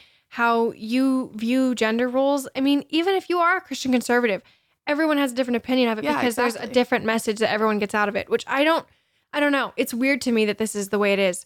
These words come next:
Speaker 1: But what I also, what I also didn't like about the fact that she, they keep saying, like, "This is the, the perfect world," right?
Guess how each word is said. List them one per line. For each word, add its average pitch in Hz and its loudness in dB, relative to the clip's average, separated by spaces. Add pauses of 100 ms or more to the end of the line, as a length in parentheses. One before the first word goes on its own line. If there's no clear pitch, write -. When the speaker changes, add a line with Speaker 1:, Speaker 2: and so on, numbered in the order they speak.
(300)
Speaker 1:
But 269 2
what 285 2
I 269 2
also, 330 0 (160)
what 254 -2
I 262 4
also 294 0
didn't 302 0
like 226 0
about 202 -2
the 226 -14
fact 202 -4
that 180 -8 (120)
she, - -6
they 247 2
keep 277 -6
saying, 240 0
like, 196 -4 (1160)
"This 285 2
is 262 -2
the, 226 0
the 233 -2
perfect 233 -2
world," 190 0
right? 196 -2